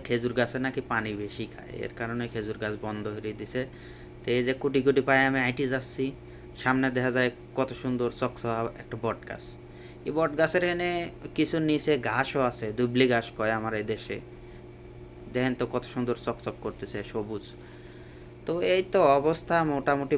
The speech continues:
ভালোই দেখা যায় গ্রাম অঞ্চলের এলাকায় থাকি তো। তো এই আ-, হাঁটতে হাঁটতে পায়া গেছি একটা মসজিদ। তো চারিদিক শুধু মানুষ নাই, কোনো কিছু নাই, এখানে আবার মসজিদ তৈরি হয় কিডা। এখন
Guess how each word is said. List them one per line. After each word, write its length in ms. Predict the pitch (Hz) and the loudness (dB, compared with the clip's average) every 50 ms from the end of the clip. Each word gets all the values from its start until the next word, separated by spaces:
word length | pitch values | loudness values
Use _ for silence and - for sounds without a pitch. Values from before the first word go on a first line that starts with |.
| 127 117 | 2 4
ভালোই 280 | 110 117 131 151 156 147 139 | 4 6 6 6 6 6 4
দেখা 160 | 127 127 123 113 117 | 2 2 2 0 2
যায় 160 | 113 113 120 - - - - - - - - - - - - - - - 110 | 0 0 0 -4 -12 -16 -18 -18 -18 -18 -18 -18 -18 -18 -18 -16 -12 -8 2
গ্রাম 260 | 127 131 131 127 127 131 127 | 2 4 6 6 4 4 0
অঞ্চলের 380 | 123 123 - 127 127 127 123 120 - - - - - 131 | -2 -2 0 0 2 2 2 0 -4 -10 -12 -6 -2 2
এলাকায় 320 | 131 127 127 123 127 123 120 - | 2 2 2 4 2 0 2 2
থাকি 200 | 127 123 123 123 123 - | 0 0 0 0 0 2
তো। 60 | 139 127 117 - | 0 0 2 2
তো 40 | 135 131 131 143 | 2 4 6 6
এই 120 | 147 151 151 143 139 143 | 6 6 6 6 6 4
আ-, 160 | 147 143 139 - - - - - | 2 0 -2 -6 -8 -10 -4 -2
হাঁটতে 240 | 143 143 - - 185 | -2 -2 0 2 2
হাঁটতে 220 | 175 170 175 - 175 170 | 2 2 2 0 0 6
পায়া 200 | 175 160 151 151 147 | 8 8 8 8 8
গেছি 180 | 151 151 147 160 160 156 | 4 2 2 4 2 2
একটা 120 | 151 151 143 135 | 2 2 2 4
মসজিদ। 380 | 135 131 117 - - 127 117 - - - - - - - - - - - - - | 4 2 2 2 2 0 0 0 -2 -14 -16 -16 -16 -16 -16 -16 -16 -16 -16 -10
তো 60 | - 156 - | -10 -6 2
চারিদিক 440 | - 185 185 185 190 185 175 - - - - | 4 6 6 6 6 6 6 4 4 4 2
শুধু 180 | - 185 175 185 180 175 170 | 2 4 6 6 4 6 4
মানুষ 220 | 165 165 165 151 - - 160 | 4 4 2 0 0 0 2
নাই, 100 | 156 151 139 - | 2 2 2 2
কোনো 140 | 151 151 147 - | 0 0 0 0
কিছু 240 | 147 135 - - - 143 | -2 -4 -4 -4 -4 0
নাই, 160 | 139 135 131 131 135 | 2 2 4 6 4
এখানে 220 | 131 127 135 135 131 131 | 4 4 2 2 2 2
আবার 140 | 131 131 123 123 127 | 2 2 2 2 2
মসজিদ 320 | 127 123 120 127 143 151 151 - | 2 2 4 4 4 4 4 4
তৈরি 200 | 147 131 123 120 | 2 4 4 4
হয় 180 | 113 110 110 110 - | 2 2 0 -2 -2
কিডা। 220 | - 107 110 107 110 - - - - - - - - - - - - 123 | -4 -2 -2 -2 -4 -4 -8 -16 -18 -18 -18 -18 -18 -18 -12 -4 -2 0
এখন 160 | 127 143 151 | 2 2 2